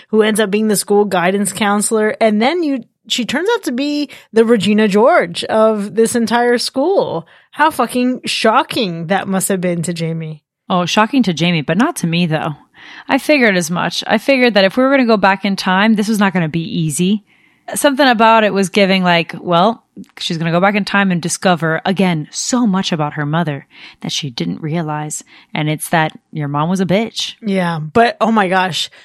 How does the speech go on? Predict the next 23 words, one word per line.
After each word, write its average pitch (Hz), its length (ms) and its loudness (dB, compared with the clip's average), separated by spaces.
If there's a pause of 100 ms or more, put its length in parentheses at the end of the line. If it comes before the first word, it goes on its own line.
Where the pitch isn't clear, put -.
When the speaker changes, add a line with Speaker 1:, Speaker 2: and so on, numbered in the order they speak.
(120)
Speaker 1:
so - 260 2
many 311 200 -2
great 185 420 0
moments 185 720 -4 (400)
that 196 460 -2 (180)
Pam 196 320 0
just, 190 180 0
like, 185 160 -2
shuts - 640 -2 (140)
Jamie 190 420 0
down 170 400 0
with. 262 280 0 (360)
And 214 100 2
I 208 180 2
also 247 400 4
loved, 196 500 0 (260)
I 214 140 -4
think 247 320 -4
Jamie 208 220 2
says 208 140 -2
something 196 180 2
about, 180 160 0
like, 165 160 -4